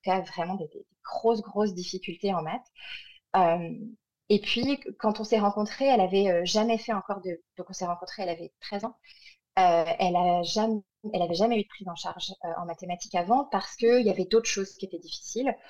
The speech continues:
Euh, donc ça a été, on a, on avait mis la priorité là-dessus. Et puis en fait, petit à petit, bah voilà, c'était, c'était un peu l'idée que, euh, les maths, ça, ça commençait vraiment à, à bloquer à l'école. Euh,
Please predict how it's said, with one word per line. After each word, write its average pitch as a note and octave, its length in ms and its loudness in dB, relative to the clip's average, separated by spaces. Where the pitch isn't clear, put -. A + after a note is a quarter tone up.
Euh, D#3 140 2
donc F#3 200 -2
ça E3 140 -2
a - 20 2
été, E3 240 -2
on D#3+ 120 -12
a, D#3+ 100 -4
on E3 60 -10
avait D#3+ 140 -8
mis G3 100 -2
la F3+ 100 4
priorité F#3+ 440 -6
là-dessus. G3 400 -6
Et G#3+ 100 4
puis B3 180 2
en G3 80 2
fait, A#3+ 280 2
petit G#3 300 -2
à F3 60 2
petit, A#3 340 0
bah F3+ 100 2
voilà, D#3+ 200 -2
c'était, F#3+ 400 -4
c'était - 160 -8
un E3 160 -4
peu G#3 80 0
l'idée F#3+ 320 -2
que, F#3+ 80 -4
euh, F3 340 -2
les F3+ 160 -2
maths, G3 220 2
ça, - 180 -14
ça - 220 -20
commençait E3+ 300 -6
vraiment G3+ 360 2
à, F3+ 200 0
à F3 160 -2
bloquer G3 380 0
à F#3 60 4
l'école. G#3 520 4
Euh, E3 180 -2